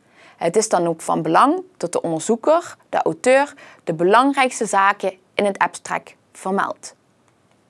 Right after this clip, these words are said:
Dan de inleiding. De inleiding begint met het schetsen van de achtergrond. Dat kan bijvoorbeeld zijn het probleem dat zich in de praktijk,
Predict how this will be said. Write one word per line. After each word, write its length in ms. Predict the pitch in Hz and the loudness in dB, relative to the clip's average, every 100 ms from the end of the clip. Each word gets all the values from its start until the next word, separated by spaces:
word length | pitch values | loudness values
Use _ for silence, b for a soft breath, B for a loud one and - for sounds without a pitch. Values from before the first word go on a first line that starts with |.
| _ _ _ b b b b | _ _ _ b b b b
Dan 180 | 254 285 | 4 6
de 80 | 277 | 6
inleiding. 600 | 185 160 135 - - - b b | 4 2 0 -2 -8 -14 b b
De 240 | - - - | -6 0 2
inleiding 520 | 320 359 320 302 285 | 4 4 2 2 2
begint 280 | 208 254 262 | 2 0 0
met 120 | 220 | -4
het 120 | 196 | -4
schetsen 360 | - 247 - 226 | -2 -2 -2 -4
van 120 | 220 | -2
de 100 | 208 | 0
achtergrond. 680 | 185 - 160 - - - - b b b b b | -2 -4 -10 -8 -10 -12 -20 b b b b b
Dat 140 | 185 | -6
kan 180 | - 226 | 0 4
bijvoorbeeld 340 | 254 240 226 | 4 2 0
zijn 260 | - 196 202 | 0 0 0
het 160 | 202 - | -2 -6
probleem 580 | - 220 254 165 151 - | -2 2 4 2 -2 -8
dat 180 | - 170 | -10 -8
zich 140 | 165 | -8
in 200 | - 165 | -4 0
de 160 | 160 160 - | 0 -2 -8
praktijk, 560 | 185 - 165 170 170 | -12 -4 -2 -2 -4